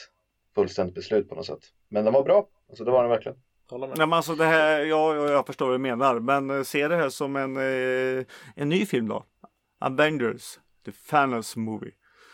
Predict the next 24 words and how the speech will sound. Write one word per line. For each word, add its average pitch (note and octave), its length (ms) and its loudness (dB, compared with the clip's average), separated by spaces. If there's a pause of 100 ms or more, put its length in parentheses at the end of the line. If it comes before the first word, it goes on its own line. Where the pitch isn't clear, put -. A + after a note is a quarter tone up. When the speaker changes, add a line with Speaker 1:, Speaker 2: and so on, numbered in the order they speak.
(680)
Speaker 1:
Mm. B2+ 180 0 (1120)
Speaker 2:
<laughs> C#3+ 200 -2
Speaker 1:
Ja, A2+ 100 6
det A#2+ 60 4
måste C3+ 220 4
jag A2+ 60 6
ju A2 40 4
säga, G#2 220 4
Speaker 2:
Ja, G2+ 180 6
Speaker 1:
att - 60 -14
Speaker 2:
så - 220 0
Speaker 1:
de - 40 2
Speaker 2:
är - 20 0
det. G#2 60 2
Speaker 1:
gjorde G#2+ 160 0
ju G#2+ 80 2
verkligen A2 380 4 (200)
en G2+ 60 -2
stor F#2+ 520 -2 (280)
dåd G2+ 340 2
med G2 220 -2
sin G2 120 -6
skurk G2+ 400 0
där. F#2+ 180 -2